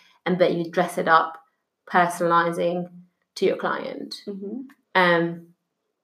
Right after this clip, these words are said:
Speaker 1: and then just on a process to the way, don't be afraid to use your tone of your voice. Make sure that your branding is clear.
Speaker 2: Yeah.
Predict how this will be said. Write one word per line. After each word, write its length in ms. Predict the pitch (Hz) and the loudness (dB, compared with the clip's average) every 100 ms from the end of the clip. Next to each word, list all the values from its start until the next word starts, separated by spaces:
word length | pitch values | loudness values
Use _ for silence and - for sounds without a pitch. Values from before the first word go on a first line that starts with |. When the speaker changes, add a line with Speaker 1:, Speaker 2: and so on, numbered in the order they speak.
| _ _ _ _ _ - | _ _ _ _ _ -4
Speaker 1:
and 160 | 190 185 | 0 4
then 200 | 175 180 | 4 2
just 260 | 185 - | -2 -2
on 60 | 196 | -4
a 100 | 175 | -2
process 440 | 202 180 185 175 | 0 0 0 -4
to 60 | - | -2
the 80 | 170 | 2
way, 220 | 175 160 | 2 4
don't 260 | 185 175 175 | 4 2 2
be 100 | 170 | 0
afraid 640 | 170 - 180 170 165 - - - | 0 0 2 4 2 -2 -12 -10
to 540 | - 185 185 185 185 - _ - | -4 0 0 0 -4 -10 _ -6
use 260 | 196 202 | -2 -2
your 80 | 208 | -2
tone 260 | - 190 170 | -2 -2 -2
of 140 | 156 | -2
your 140 | 180 | 0
voice. 420 | 175 175 - - - - | 2 2 0 -8 -18 -16
Make 340 | - 202 196 | -4 -2 -2
sure 220 | - 196 | -4 -2
that 220 | 185 - 185 | 0 0 0
your 120 | 175 | 0
branding 560 | 175 180 185 180 175 | 4 4 4 0 -2
is 160 | 175 175 - | -4 -6 -14
clear. 560 | - 190 175 165 175 185 _ _ _ | -2 2 4 2 -4 -8 _ _ _
Speaker 2:
Yeah. 240 | 180 - | -4 -4